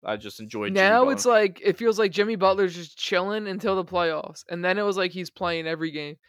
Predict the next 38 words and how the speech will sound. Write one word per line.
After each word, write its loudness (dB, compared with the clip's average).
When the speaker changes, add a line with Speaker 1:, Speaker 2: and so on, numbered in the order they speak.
Speaker 2:
Like, 4
I 8
Speaker 1:
Right. 8
Speaker 2:
know 10
that 0
that's 8
not 4
true. 2
Like, 0
I 0
know 2
he's -2
balling 4
all 4
year -2
Speaker 1:
Yeah. 4
Speaker 2:
and, 0
like, 0
Speaker 1:
But 6
he's 6
Speaker 2:
busting -
Speaker 1:
just 2
Speaker 2:
his -2
Speaker 1:
quiet 10
Speaker 2:
ass 6
Speaker 1:
about 8
Speaker 2:
all 4
Speaker 1:
it. -4
Speaker 2:
year. 0
Yeah, 2
just -6
quiet 4
about 2
it. -4
Doesn't 0
get 2
any 4
hype. 4